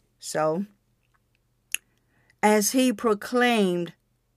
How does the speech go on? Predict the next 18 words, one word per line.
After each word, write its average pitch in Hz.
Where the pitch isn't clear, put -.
the 202
coming 226
of 214
the 220
Messiah 233
to 247
a 208
people 226
who 220
desperately 214
needed 208
a 202
Savior, 185
John, 185
like 190
many 226
of 226
us 233